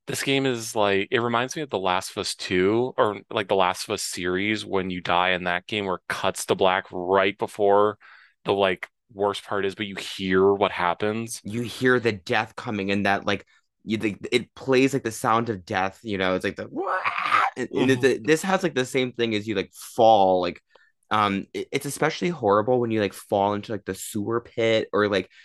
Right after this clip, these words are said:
Speaker 2: you
Speaker 1: Oh,
Speaker 2: get
Speaker 1: yeah.
Speaker 2: hit by a train or something. <laughs>
Speaker 1: Yeah,
Speaker 2: Like
Speaker 1: it, it's so violent, and it really, it may-, <laughs> it's one of the few instances of a game really making me feel, like, awful. It's like, you know, uh, this is a game,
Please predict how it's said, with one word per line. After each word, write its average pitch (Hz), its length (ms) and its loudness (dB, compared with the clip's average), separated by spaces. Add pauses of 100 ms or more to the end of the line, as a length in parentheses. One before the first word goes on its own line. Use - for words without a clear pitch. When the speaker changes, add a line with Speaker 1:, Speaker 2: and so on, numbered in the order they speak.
(140)
Speaker 2:
you 117 140 -2
Speaker 1:
Oh, 123 40 4
Speaker 2:
get 123 140 6
Speaker 1:
yeah. 107 180 2
Speaker 2:
hit 90 60 -6
by 117 100 2
a 113 120 2
train 107 580 -4
or 131 140 0
something. 135 420 -2 (240)
<laughs> - 40 -20
Speaker 1:
Yeah, 143 120 4
Speaker 2:
Like 123 100 2
Speaker 1:
it, 147 220 2 (300)
it's 151 220 -6
so 160 540 0
violent, 110 800 0
and 110 140 0
it 113 160 0
really, 120 580 -2 (600)
it 110 100 -2
may-, 110 240 2
<laughs> 151 320 -2
it's 139 240 -2
one 135 140 4
of 190 60 0
the 123 120 2
few 139 280 -2
instances 120 600 -4
of 101 140 0
a 101 40 -2
game 101 260 -2
really 104 300 4
making 117 380 -2
me 110 140 -2
feel, 104 300 -2 (220)
like, 98 260 0 (360)
awful. 131 720 4
It's - 180 -4
like, 104 300 0 (720)
you 131 100 2
know, 110 420 2
uh, - 840 -12
this 160 240 2
is 170 140 4
a 147 80 4
game, 117 500 0